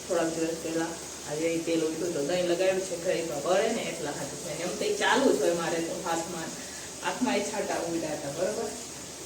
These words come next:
તો હમણાં આ જુઓ, આ મરચાં તળતી હતી ને, આટલા. તો અહીંયા ચાલુ તો ચાલ્યા રાખે. હવે આને ઉતારી દે, ઓલા જે શું કરી ધીમે ધીમે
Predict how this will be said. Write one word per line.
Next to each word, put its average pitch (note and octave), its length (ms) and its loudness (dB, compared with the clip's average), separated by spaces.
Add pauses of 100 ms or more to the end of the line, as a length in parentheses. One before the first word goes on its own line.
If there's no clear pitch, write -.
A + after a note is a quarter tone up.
(140)
તો D3 360 0 (680)
હમણાં D#3 220 -6
આ F3 180 2
જુઓ, G3 260 0
આ G#3+ 120 4
મરચાં F3 440 -2
તળતી G#3 260 0
હતી - 180 -2
ને, F#3 120 -4 (380)
આટલા. E3+ 240 -4 (1300)
તો D#3 60 -6
અહીંયા D3+ 480 -4 (540)
ચાલુ E3+ 220 0
તો E3 180 -4 (100)
ચાલ્યા G3+ 260 2
રાખે. A3 280 4 (680)
હવે D#3 200 0
આને D#3+ 500 6
ઉતારી F3 460 2
દે, E3 120 2
ઓલા E3 160 4
જે F#3 200 2
શું B3+ 160 -2
કરી A3 220 2
ધીમે F#3+ 240 2
ધીમે F3+ 280 0